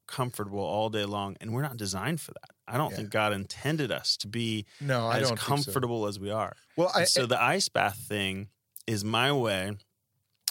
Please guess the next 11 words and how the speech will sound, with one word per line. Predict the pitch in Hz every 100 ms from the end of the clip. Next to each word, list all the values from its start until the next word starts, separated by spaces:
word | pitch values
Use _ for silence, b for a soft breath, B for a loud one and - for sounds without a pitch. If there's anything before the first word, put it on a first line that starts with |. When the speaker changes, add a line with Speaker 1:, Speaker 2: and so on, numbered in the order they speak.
| -
Speaker 1:
of | 123 - -
artificially | 131 139 127 - 147 135 - 104 98 92 104 - -
creating | - 117 113 113 113 110 107
a | 104
stress, | - - 98 - -
creating | - - 113 117 123
Speaker 2:
Mm-hmm. | 113
Speaker 1:
something | - 107 98 104 101
that's | 101 98
really | 113 110 143 156 147
hard | 127 - 92 87 90